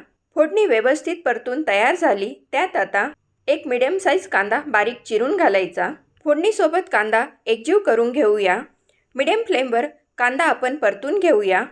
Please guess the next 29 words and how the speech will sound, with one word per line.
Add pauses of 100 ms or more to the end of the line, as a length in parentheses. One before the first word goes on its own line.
(460)
कांदा
आपल्याला (100)
दोन
मिनिटापर्यंत
परतून
घ्यायचा
आहे. (240)
इथे
मी
फोडणीत (160)
काजू
घालायचं
विसरली. (400)
तयार
केलेली
फोडणी (120)
एका
साईडला
करून (580)
त्यात (160)
एक
चमचा (240)
काजूचे
तुकडे
घालूया. (440)
काजूचे
तुकडे
तुम्ही
फोडणीत